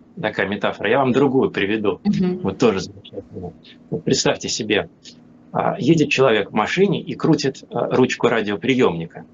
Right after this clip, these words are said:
Speaker 1: Вот,
Speaker 2: Мгм.
Speaker 1: а, ну, какая-то непонятная радиостанция, там что-то вещает на незнакомом языке. Тут вдруг: «О, знакомая волна!»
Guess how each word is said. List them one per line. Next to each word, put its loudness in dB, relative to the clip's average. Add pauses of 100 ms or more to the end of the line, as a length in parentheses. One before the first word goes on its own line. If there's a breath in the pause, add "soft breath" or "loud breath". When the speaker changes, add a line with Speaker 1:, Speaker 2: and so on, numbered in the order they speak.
(640)
Speaker 1:
Вот, -4
Speaker 2:
Мгм. -8
Speaker 1:
а, -10 (100)
ну, 2
какая-то 2
непонятная 2
радиостанция, 0
там -4
что-то -2
вещает 2
на -2
незнакомом 0
языке. -4 (400)
Тут 4
вдруг: 4
«О, 4 (720)
знакомая 4
волна!» 4